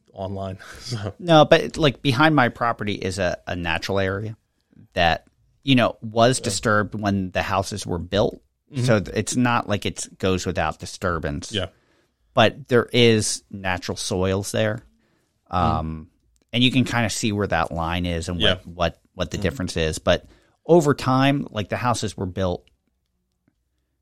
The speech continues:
Speaker 2: over fifty years ago.
Speaker 1: Mm-hmm.
Speaker 2: So over time, with knowing that it's wooded with leaf cover and stuff like that, the soils have changed,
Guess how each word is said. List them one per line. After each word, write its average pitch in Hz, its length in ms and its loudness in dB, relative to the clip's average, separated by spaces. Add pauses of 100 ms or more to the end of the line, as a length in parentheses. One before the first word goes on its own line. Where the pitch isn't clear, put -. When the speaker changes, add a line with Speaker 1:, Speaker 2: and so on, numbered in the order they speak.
(160)
Speaker 2:
over 87 160 -6
fifty - 320 -8
years 90 280 -6
ago. 110 400 -4
Speaker 1:
Mm-hmm. 104 160 -6
Speaker 2:
So 117 160 0
over 110 180 2
time, 110 380 0
with - 260 -4
knowing 104 320 0
that 98 120 2
it's - 180 -2
wooded 95 360 -2
with 90 140 -4
leaf 92 220 -6
cover 95 220 -6
and 92 80 -4
stuff - 220 -4
like 104 120 -2
that, 113 180 -2
the 120 80 -4
soils 160 480 0
have 98 400 -4
changed, - 760 -6